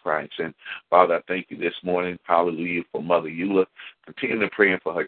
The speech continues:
children and her grandchildren, Father God. I thank you that her whole family has a sound mind this morning in the name of Jesus. And Father God, we're calling out her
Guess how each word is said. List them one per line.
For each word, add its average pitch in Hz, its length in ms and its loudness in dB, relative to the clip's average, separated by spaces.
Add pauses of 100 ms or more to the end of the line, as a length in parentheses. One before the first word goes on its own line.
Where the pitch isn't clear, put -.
(100)
children 82 320 0
and 80 80 -10
her 76 120 -2
grandchildren, 80 680 -2
Father 80 240 -2
God. 78 120 0
I 85 160 -2
thank 107 220 -2
you 92 60 -6
that 87 120 0
her 85 140 -2
whole 104 280 2 (100)
family 90 340 0 (400)
has 87 160 6
a 87 140 -2
sound 87 280 4
mind 82 320 0
this 78 100 -16 (100)
morning 78 320 -8
in 85 120 -4
the 80 60 -6
name 82 260 -2
of 76 120 -12
Jesus. 78 340 -10
And 76 140 -8 (340)
Father 92 220 8
God, 85 180 2
we're 85 120 -8
calling 98 420 2
out 87 140 -4
her 85 60 -18